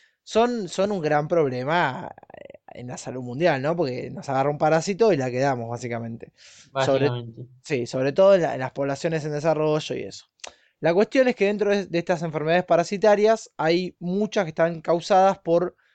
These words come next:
Speaker 1: un grupo de gusanos que se llaman helmintos, que básicamente son gusanitos que se te meten, te parasitan y, como ya hablamos en alguna ocasión, si hay un parásito es una relación en la cual,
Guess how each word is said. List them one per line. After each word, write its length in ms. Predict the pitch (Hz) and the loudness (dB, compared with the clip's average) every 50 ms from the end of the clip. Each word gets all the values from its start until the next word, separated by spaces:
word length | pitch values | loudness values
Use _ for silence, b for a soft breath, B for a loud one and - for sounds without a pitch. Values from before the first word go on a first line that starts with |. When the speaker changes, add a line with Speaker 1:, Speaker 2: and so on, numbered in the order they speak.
| _ _ _ _ | _ _ _ _
Speaker 1:
un 180 | - 160 160 156 | -10 -8 -4 -2
grupo 320 | 165 170 180 165 170 160 | 2 2 2 2 2 2
de 80 | 147 147 | 2 2
gusanos 640 | 147 151 160 - - 214 202 202 208 220 226 220 - | 2 0 -2 0 2 2 4 4 2 0 -2 -2 -6
que 160 | - 151 131 | -10 -8 -8
se 140 | 123 - 127 | -8 -8 -8
llaman 280 | - 143 139 147 156 165 | -8 -6 -4 -2 0 0
helmintos, 680 | 170 185 196 202 208 202 202 196 220 226 240 - - | 0 2 2 0 0 0 2 2 2 2 2 -2 -8
que 480 | - - 127 127 127 131 147 165 180 b b b b b b b b b _ | -8 -6 -4 -2 0 2 0 0 0 b b b b b b b b b _
básicamente 800 | - 135 156 151 160 147 165 170 185 190 180 202 202 202 208 - _ | -2 0 0 0 2 2 4 4 2 2 2 2 2 2 0 -2 _
son 340 | - - - 147 147 151 165 | -14 -6 -6 -4 -4 -4 -4
gusanitos 560 | 175 190 185 247 254 269 277 226 - 269 240 | -4 -2 0 0 -2 -2 -2 -2 0 0 0
que 80 | - 160 | 0 -2
se 100 | 139 131 | -8 -4
te 140 | 147 190 214 | -2 0 2
meten, 420 | 240 240 - - 240 254 254 240 | 2 2 2 4 2 2 2 0
te 180 | _ - 170 - | _ -8 -6 -2
parasitan 720 | - 202 214 214 202 - 233 214 _ - 233 233 233 240 - _ | 2 2 2 2 2 -2 -4 -10 _ 0 0 2 0 0 -6 _
y, 360 | - 165 175 185 196 185 _ _ _ | -8 -6 -6 -4 -6 -6 _ _ _
como 400 | - - 143 135 135 131 127 127 | -8 -6 -4 -4 -4 -4 -4 -4
ya 180 | 127 - 175 160 | -2 0 2 2
hablamos 440 | 160 160 165 165 165 156 143 - 151 | 4 4 2 2 0 -2 -4 -6 -6
en 80 | 123 | -6
alguna 240 | 127 139 160 165 160 | -4 -2 0 0 0
ocasión, 540 | 143 156 156 - - 185 190 190 196 202 196 | 0 0 -2 0 0 0 2 2 0 -2 -6
si 180 | - - - 147 | -10 -6 -2 0
hay 140 | 139 147 156 | 0 0 0
un 120 | 160 156 | -2 0
parásito 680 | - 170 175 185 190 185 - 208 165 202 208 208 - - | 2 2 4 4 2 0 -2 -6 -2 0 0 0 0 -2
es 260 | - 135 - - - | -6 -8 -8 -8 -10
una 160 | 143 143 143 | -6 -4 -4
relación 540 | 131 135 139 139 139 - - 156 151 160 165 | -2 0 -2 -2 -2 -4 -4 -4 -4 -2 -4
en 100 | 151 139 | -4 -4
la 140 | 131 127 120 | -4 -4 -4
cual, 340 | - 135 135 131 131 135 | -2 -2 0 0 -2 -4